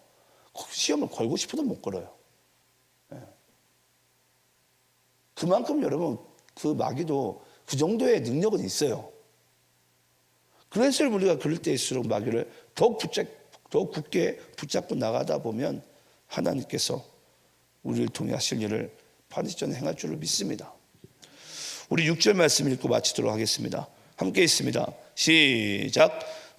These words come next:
"그리스도는 하나님의 집을 맡은 아들로서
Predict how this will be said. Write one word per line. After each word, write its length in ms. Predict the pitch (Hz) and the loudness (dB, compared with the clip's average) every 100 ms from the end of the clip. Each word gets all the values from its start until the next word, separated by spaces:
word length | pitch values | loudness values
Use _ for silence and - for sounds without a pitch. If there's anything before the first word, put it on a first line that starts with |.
| - | 0
"그리스도는 720 | 151 165 - 165 170 139 117 | 4 4 4 4 4 2 2
하나님의 680 | 147 165 160 143 147 135 | 4 4 4 6 6 6
집을 440 | - - 127 131 110 | 2 0 4 4 4
맡은 460 | 117 120 139 135 | 4 4 2 2
아들로서 840 | 127 120 135 123 - 131 117 107 | 2 2 4 2 2 4 4 2